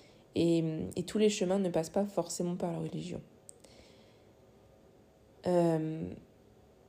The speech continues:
donc cette spiritualité, comme dit, moi je l'ai plus trouvée dans le sens, euh, où j'ai fait des expériences moi-même de mon plein gré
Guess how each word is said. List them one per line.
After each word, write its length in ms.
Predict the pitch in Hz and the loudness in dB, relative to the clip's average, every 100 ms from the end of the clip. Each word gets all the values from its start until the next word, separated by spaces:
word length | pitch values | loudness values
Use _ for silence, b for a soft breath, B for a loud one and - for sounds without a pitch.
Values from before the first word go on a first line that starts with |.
| _ - - - - - - - - | _ -20 -20 -20 -20 -20 -20 -20 -8
donc 200 | 190 190 | -4 4
cette 160 | 202 190 | 4 4
spiritualité, 960 | 202 190 190 175 175 226 247 240 - - | 4 4 6 6 6 4 6 4 2 2
comme 200 | 175 175 | 2 2
dit, 580 | 170 202 220 226 - - - - _ - - - | 2 4 6 4 0 -6 -20 -20 _ -20 -10 0
moi 160 | 185 | 2
je 80 | 202 | 2
l'ai 80 | 165 | 0
plus 280 | 165 233 226 | -2 -4 -4
trouvée 680 | - 185 175 196 214 220 | -4 -2 4 6 8 8
dans 260 | 208 175 175 | 4 2 2
le 120 | 170 | 2
sens, 540 | 170 - 190 202 202 - | 0 0 0 0 -2 2
euh, 200 | 170 160 175 | 4 2 -2
où 80 | 180 | -2
j'ai 120 | 170 | -2
fait 160 | 170 | -2
des 180 | 185 170 | -2 0
expériences 640 | 165 - 175 175 185 202 190 | -2 -2 -2 0 0 -2 -2
moi-même 460 | 175 170 175 196 | 0 2 2 2
de 80 | 180 | 0
mon 160 | 160 156 | -2 -4
plein 280 | 156 170 | -4 -2
gré 380 | 175 170 180 220 | -2 -2 -2 -2